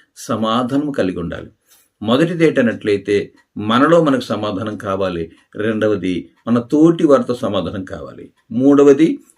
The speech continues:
దేవునితో సమాధానం కావాలి. దేవునితో సమాధాన పరచడానికే ప్రభుని యేసుక్రీస్తు వారు ఈ లోకానికి వచ్చి తన ప్రాణం పెట్టి శిలువ మీద బలి అయి మరణించి తిరిగి లేచి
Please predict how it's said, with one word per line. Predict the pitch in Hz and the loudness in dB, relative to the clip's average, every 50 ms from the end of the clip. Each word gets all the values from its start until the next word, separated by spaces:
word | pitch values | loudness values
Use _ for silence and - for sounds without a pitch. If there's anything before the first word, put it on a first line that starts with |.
| _ 110 | _ -14
దేవునితో | 101 101 110 123 139 156 170 190 208 285 285 202 | -10 0 4 6 6 6 6 4 2 0 -2 -4
సమాధానం | 160 - 117 107 95 92 87 90 90 90 - | -4 -4 -4 -2 -2 -4 -4 -4 -8 -10 -10
కావాలి. | - - - - - - - _ _ _ _ _ _ _ - 107 | -12 -12 -12 -12 -14 -18 -20 _ _ _ _ _ _ _ -8 0
దేవునితో | 113 131 151 165 175 180 185 180 170 160 180 165 | 2 6 6 6 6 4 2 0 -2 -2 -2 -2
సమాధాన | 160 - 135 113 110 117 123 131 123 123 135 131 123 | -2 0 -2 0 2 2 2 2 0 0 0 0 -2
పరచడానికే | 117 - 117 107 - 147 143 160 170 160 151 143 - 139 110 92 85 101 113 - - _ _ _ _ _ _ - | -2 -2 -6 -6 -4 0 2 4 4 4 2 0 0 0 0 0 -2 -4 -8 -12 -16 _ _ _ _ _ _ 0
ప్రభుని | 147 151 143 170 180 170 160 | 0 2 2 2 2 2 4
యేసుక్రీస్తు | 147 156 160 160 - 202 175 - 175 180 170 - 147 | 4 2 2 0 -2 -8 -8 -6 -8 -8 -6 -4 0
వారు | 123 104 98 104 107 | 0 0 2 2 0
ఈ | 107 101 | 0 -2
లోకానికి | 98 107 110 107 - 123 117 113 - 160 | -2 -6 -8 -6 -2 -2 -2 0 0 -2
వచ్చి | 170 165 - - - 113 - - - _ _ _ _ _ _ _ 113 | -2 -2 -4 -8 -8 -8 -8 -10 -16 _ _ _ _ _ _ _ -10
తన | 107 104 | -10 -10
ప్రాణం | 95 - - 113 110 113 123 131 139 131 | -8 -6 -4 -4 -2 -2 -2 -2 -2 -2
పెట్టి | 131 - 156 160 165 165 156 135 104 78 67 - _ _ _ _ _ _ - | -2 0 0 0 0 0 -2 -2 -2 -2 -6 -14 _ _ _ _ _ _ -4
శిలువ | - 139 143 151 151 | -2 2 2 4 4
మీద | 143 131 120 107 | 4 2 2 0
బలి | 98 95 113 131 139 165 165 139 | -2 0 2 4 6 6 6 6
అయి | 110 101 104 110 - - _ _ _ _ _ _ _ - | 6 2 0 -4 -6 -10 _ _ _ _ _ _ _ -8
మరణించి | - - 208 120 135 156 185 180 170 185 - | -4 0 2 2 2 2 2 0 -4 -6 -2
తిరిగి | - 156 160 180 185 190 | 0 0 0 0 0 2
లేచి | 165 139 123 117 - - 117 110 95 92 - | 2 2 2 2 0 -4 -4 -4 -4 -4 -8